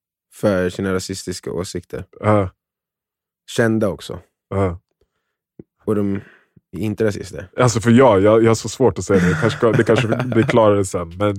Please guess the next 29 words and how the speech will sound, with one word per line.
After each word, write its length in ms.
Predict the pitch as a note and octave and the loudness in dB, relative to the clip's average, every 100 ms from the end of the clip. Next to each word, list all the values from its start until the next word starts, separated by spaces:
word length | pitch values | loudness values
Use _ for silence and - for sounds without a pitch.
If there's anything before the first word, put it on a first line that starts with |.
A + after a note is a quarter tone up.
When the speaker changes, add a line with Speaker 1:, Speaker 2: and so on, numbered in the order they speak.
| G#2+ | 4
Speaker 2:
jag, 280 | A#2+ G#2 G2+ | 4 4 2
jag 180 | A#2 A#2 G#2+ G#2+ G#2+ A#2 A#2 | 2 2 0 -12 -16 -14 -2
vå-, 180 | A#2+ A#2 | 2 4
vill 160 | A#2+ | 2
inte 120 | A2+ G#2+ | 0 -2
ens 160 | - | -2
nu 180 | A#2+ B2+ | -4 -4
skriva 320 | - D#2 D#2+ | -4 -10 -12
så 80 | F2+ | -6
här, 60 | F#2+ | -4
"Ja, 60 | |
de 160 | G#2+ G2+ | -4 -4
är 40 | |
rasister." 520 | F#2+ F#2+ G#2 - F2+ F2+ _ - - - - | -4 -4 -8 -12 -18 -20 _ -14 -12 -8 -4
Men, 400 | - G2 F#2 F#2 | -2 0 0 0
eh, 80 | F#2+ F2 F2 | 0 -2 -4
Speaker 1:
<laughs> 260 | D#2+ E2 | -6 -8
Jag 180 | - G#2 | -6 0
Speaker 2:
ja, 160 | A#2+ A#2 | 4 4
Speaker 1:
tycker 140 | F#2 | 2
Speaker 2:
de 80 | A#2 | 4
Speaker 1:
bara 60 | C#3 | 4
Speaker 2:
hade 120 | C#3 | 6
Speaker 1:
det 80 | C3 | 4
är 40 | |
roligt, 100 | A2+ | 4
Speaker 2:
rasistiska 400 | B2 A#2 G#2+ - | 4 4 2 2
Speaker 1:
det 60 | G#2+ | 4
Speaker 2:
värderingar. 680 | G#2+ G2+ A2 F#2+ E2 D2+ | 2 4 4 4 -2 -12